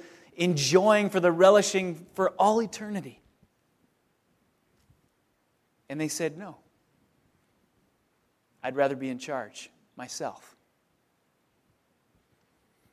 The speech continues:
What will God do? Verse fourteen. The Lord God, we're back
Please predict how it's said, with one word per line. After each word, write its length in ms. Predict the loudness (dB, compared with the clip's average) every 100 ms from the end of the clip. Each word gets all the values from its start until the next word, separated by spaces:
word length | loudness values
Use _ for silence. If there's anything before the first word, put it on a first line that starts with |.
| -8 10
What 220 | 10 12
will 120 | 12
God 320 | 12 10 8
do? 280 | 6 4 2 -12 -2
Verse 200 | -2 2
fourteen. 600 | 4 4 4 2 0 -4 -20 _ _ _ _ _ _ _ _ _ -20 -20 _ _ 8
The 220 | 12 12
Lord 400 | 12 12 12 8
God, 360 | 6 8 6
we're 120 | 4 4
back 420 | 6 4 2